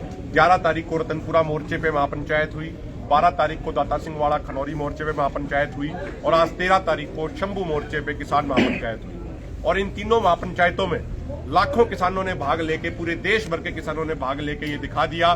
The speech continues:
कि एमएसपी गारंटी कानून की लड़ाई पूरे देश के किसानों की लड़ाई है और पूरे देश के किसान एमएसपी गारंटी कानून बनवाने के लिए एकजुट हैं। कई पत्रकार साथी पूछते हैं कि क्या जगजीत सिंह डल्लेवाल जी कल की मीटिंग में जाएंगे।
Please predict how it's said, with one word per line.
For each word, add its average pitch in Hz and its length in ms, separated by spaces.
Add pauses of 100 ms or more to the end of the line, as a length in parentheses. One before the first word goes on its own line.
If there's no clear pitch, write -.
(440)
कि 165 200
एमएसपी 190 580
गारंटी 170 540
कानून 160 460
की 151 100
लड़ाई 147 340
पूरे 151 340
देश 160 260
के 156 140
किसानों 151 420
की 170 100
लड़ाई 165 360
है 180 180 (220)
और 160 240
पूरे 220 360 (120)
देश 190 280
के 180 180
किसान 190 500 (280)
एमएसपी 196 480
गारंटी 175 440
कानून 165 420
बनवाने 151 440
के 147 180
लिए 147 320 (400)
एकजुट 175 440 (120)
हैं। 139 120 (720)
कई 214 120
पत्रकार 214 440
साथी 196 320
पूछते 196 360
हैं 190 220 (360)
कि 180 80
क्या 196 220
जगजीत 185 340
सिंह 202 140
डल्लेवाल 190 420
जी 196 140
कल 185 160
की 190 140
मीटिंग 185 320
में 190 120
जाएंगे। 180 380